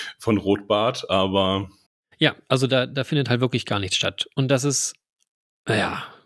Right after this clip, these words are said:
Speaker 2: weiß ich nicht. Und dann erzählen sie uns jetzt die manipulierende Ruffy, was,
Speaker 1: Hm.
Speaker 2: ja, was sie uns jetzt auch nur im Rückblick zeigen können, dass sie das halt mit Elnor so gemacht hat. Aber sonst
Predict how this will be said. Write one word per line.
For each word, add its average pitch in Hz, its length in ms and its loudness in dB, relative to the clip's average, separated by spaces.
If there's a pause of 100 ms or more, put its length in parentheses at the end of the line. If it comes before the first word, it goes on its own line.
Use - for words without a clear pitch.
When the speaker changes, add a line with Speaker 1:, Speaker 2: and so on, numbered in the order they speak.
(180)
Speaker 2:
weiß - 180 -8
ich - 40 -10
nicht. - 200 -8
Und 123 140 0
dann 127 80 4
erzählen 143 360 2
sie 156 100 0
uns 135 200 -2
jetzt - 400 0 (580)
die 120 220 4
manipulierende 127 800 0
Ruffy, 175 680 2 (720)
was, - 640 0
Speaker 1:
Hm. - 80 -20 (640)
Speaker 2:
ja, 117 420 0
was 123 140 4
sie 151 60 2
uns 135 100 2
jetzt 135 160 2
auch 127 140 0
nur 147 160 2
im 139 80 0
Rückblick 143 460 -2
zeigen 104 340 0
können, 147 340 2
dass 135 160 0
sie 139 80 2
das 123 220 0
halt 120 340 0 (420)
mit 123 220 2
Elnor 147 360 2
so 156 180 0
gemacht 156 460 0
hat. 180 280 0 (640)
Aber 120 260 0
sonst 135 440 0